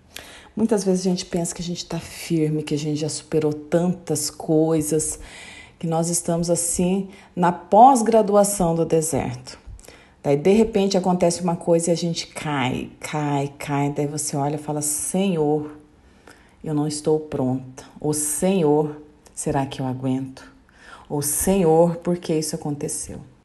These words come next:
No meu deserto, eu passei por várias situações dessas, várias. Estava,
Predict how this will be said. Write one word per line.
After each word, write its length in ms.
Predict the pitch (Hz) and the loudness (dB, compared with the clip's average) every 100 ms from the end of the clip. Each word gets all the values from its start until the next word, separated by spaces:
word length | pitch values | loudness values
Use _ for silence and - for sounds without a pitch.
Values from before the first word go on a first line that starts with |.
| - - - - - - | -20 -20 -20 -20 -12 0
No 80 | |
meu 180 | 196 254 | 2 4
deserto, 600 | 302 302 220 185 196 226 | 4 2 2 4 4 2
eu 60 | 262 | -2
passei 340 | 285 294 311 | 0 0 -2
por 200 | 320 359 | 0 0
várias 440 | 254 175 160 220 285 | 4 6 8 6 2
situações 600 | 247 - 262 - 220 247 | -2 -2 -2 0 0 0
dessas, 520 | - - - - - | 0 -4 -6 -8 -10
várias. 840 | 143 156 156 147 - - - - | 2 6 8 6 2 -2 -4 -4
Estava, 300 | - 143 143 | -4 -2 -2